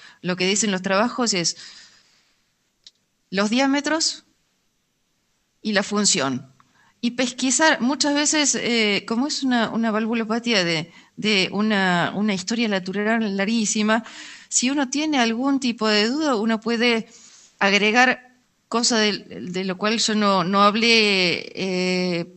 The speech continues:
porque es más, eh, con orientación clínica, pero uno puede agregar, em, ecoestrés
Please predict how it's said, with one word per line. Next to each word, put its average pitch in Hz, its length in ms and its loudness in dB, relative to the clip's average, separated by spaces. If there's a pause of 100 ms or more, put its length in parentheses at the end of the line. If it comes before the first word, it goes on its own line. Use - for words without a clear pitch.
porque 180 260 -4
es 185 120 -6
más, 214 420 0
eh, 175 180 -6
con 175 220 -2
orientación 190 500 0
clínica, 247 480 2
pero 196 240 2
uno 226 300 0
puede 190 340 0 (480)
agregar, 196 720 2
em, 175 840 -2 (800)
ecoestrés 214 840 0